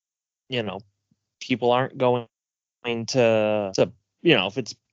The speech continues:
sort of, like, bowling alley shaped, if you will, where, you know, there's not much frontage, so you can't push it side to side. And, you know, the only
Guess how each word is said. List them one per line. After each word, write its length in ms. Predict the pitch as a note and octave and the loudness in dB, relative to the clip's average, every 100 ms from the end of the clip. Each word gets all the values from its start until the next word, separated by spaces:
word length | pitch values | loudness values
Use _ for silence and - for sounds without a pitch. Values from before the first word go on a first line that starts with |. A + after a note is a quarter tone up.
| _ _ - | _ _ -10
sort 280 | - D3 A#2+ | 2 4 4
of, 80 | |
like, 200 | A2+ G#2 | 2 -2
bowling 560 | F#2+ G2 C3+ C#3+ C3 A2+ | -6 0 2 4 2 0
alley 280 | G#2 G2 G#2 | -4 -4 -8
shaped, 420 | - A#2 G#2 - | -6 -4 -4 -8
if 160 | A2 - | -10 -8
you 100 | G#2 | -6
will, 480 | G#2 G2 F#2 C3 C3+ _ _ _ _ _ _ _ _ | -4 -4 -8 -12 -14 _ _ _ _ _ _ _ _
where, 320 | - G#2 F#2+ F2+ _ _ _ _ - | 0 0 0 -4 _ _ _ _ -2
you 100 | B2+ | 0
know, 60 | |
there's 160 | G#2+ G#2 | 0 4
not 200 | C#3 B2+ | 4 4
much 180 | A#2+ - | 0 -2
frontage, 680 | - B2+ A#2+ A#2 G#2+ - | 0 0 0 -4 -4 -8
so 60 | - | -6
you 80 | A2 | -4
can't 280 | - B2+ A#2 _ _ | -2 -4 -4 _ _
push 220 | - C3+ C3 | 0 2 0
it 200 | A2+ - | -2 0
side 280 | D3+ A#2 | 2 2
to 60 | G2+ | 0
side. 540 | - C#3 A#2 F#2+ B2 _ _ _ _ _ _ _ _ _ _ _ _ _ _ - | 2 2 2 -4 -12 _ _ _ _ _ _ _ _ _ _ _ _ _ _ -6
And, 500 | A#2+ G#2 G2+ G2 G#2 - _ _ _ _ _ | -6 -6 -10 -16 -20 -20 _ _ _ _ _
you 120 | - A2 | -12 -10
know, 260 | F2+ A2+ | -12 -6
the 80 | C3 | 4
only 300 | B2+ C3 A2+ | 6 6 2